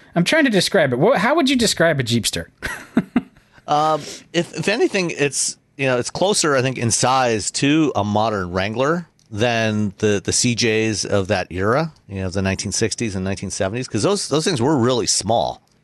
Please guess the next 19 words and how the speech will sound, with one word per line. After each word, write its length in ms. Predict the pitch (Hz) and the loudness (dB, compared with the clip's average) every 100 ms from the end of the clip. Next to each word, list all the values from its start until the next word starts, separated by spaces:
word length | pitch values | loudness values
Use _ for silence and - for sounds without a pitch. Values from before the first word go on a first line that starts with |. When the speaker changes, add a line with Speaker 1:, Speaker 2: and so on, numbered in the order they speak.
| _ _ _ - | _ _ _ -4
Speaker 2:
It 180 | 131 | 0
is 140 | 127 156 | 0 0
a 60 | |
bit 220 | 135 139 - | -2 -2 0
bigger. 340 | 117 120 127 | -2 0 -2
Uh, 400 | 117 - - - - | -4 -10 -14 -16 -10
you 100 | 165 | -6
know, 120 | 147 | -4
it's, 260 | 175 - - | -4 -4 -6
it's 180 | 160 - | -8 -6
pretty, 260 | 311 392 - 196 | -2 -2 -2 -10
I 40 | |
think 160 | 208 - | -6 -2
I'd 160 | 226 | -2
say 80 | 226 | -2
pretty 240 | 247 240 277 | -4 -4 -2
close 260 | 202 175 | 0 0
in 100 | 147 | -2
size 540 | - - 135 131 110 | -4 -2 0 0 -4